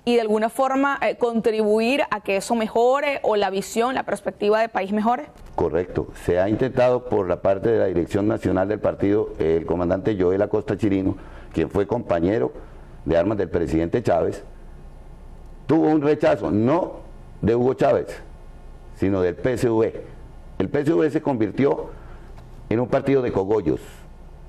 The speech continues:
Speaker 2: en todos los municipios y en todo el país. Aquí no entra al gobierno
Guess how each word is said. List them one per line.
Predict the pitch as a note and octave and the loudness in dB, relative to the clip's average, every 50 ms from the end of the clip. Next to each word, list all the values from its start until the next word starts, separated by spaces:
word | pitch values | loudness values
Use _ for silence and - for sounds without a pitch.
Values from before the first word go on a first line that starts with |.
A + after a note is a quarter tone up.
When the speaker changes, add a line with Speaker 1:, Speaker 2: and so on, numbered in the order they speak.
| - - - - - - - - - - - - - - - - - - - | -20 -20 -20 -20 -20 -20 -20 -20 -20 -20 -20 -20 -20 -20 -20 -20 -16 -6 -2
Speaker 2:
en | - A2 A2 - - | 0 0 0 0 0
todos | - E3+ G3 G#3+ G3+ | 2 4 4 4 4
los | D#3 A#2 F#2 | 4 2 2
municipios | F#2 G#2 G#2 G2 D#2+ - B2+ D3 D3 - F3 D#3+ D3 C#3 - | 2 2 2 0 0 0 0 0 2 2 2 2 2 0 0
y | G#2+ F#2+ | 0 0
en | F#2 D#2+ | 0 0
todo | - A#2 B2+ A#2+ | 0 2 2 2
el | A#2 - | 0 0
país. | - E2 D#2+ E2 D2 C2 - - - | 0 0 2 2 0 -2 -4 -10 -4
Aquí | - E2+ E2+ - - B2 | -2 -2 -2 0 2 2
no | C#3+ D3 C#3+ C#3 D3 - - - - - - - | 2 2 0 -2 -6 -8 -12 -18 -20 -12 -4 -2
entra | B2 C3 A#2 F2+ D2 F2 E2 C#2 | 0 0 0 0 0 0 0 2
al | - - F2 F2 | 2 2 0 2
gobierno | E2 F2 G2+ A2+ G#2+ E2+ C#2 C2+ C2 - | 0 2 2 2 2 0 0 -4 -6 -8